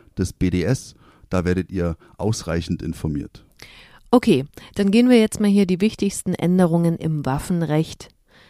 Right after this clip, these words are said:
Speaker 2: vom ersten September zweitausendzwanzig durch. Wie gesagt,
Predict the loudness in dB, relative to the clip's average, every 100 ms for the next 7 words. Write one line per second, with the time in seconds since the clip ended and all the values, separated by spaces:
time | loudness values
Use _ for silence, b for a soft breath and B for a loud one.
0 | b _ -4 -2 0 0 0 0 0 0
1 | 0 -2 -2 -2 -2 -4 -4 -4 -4 -4
2 | -4 -6 -6 -8 -2 -2 -2 -6 -4 -2
3 | -2 -2 -6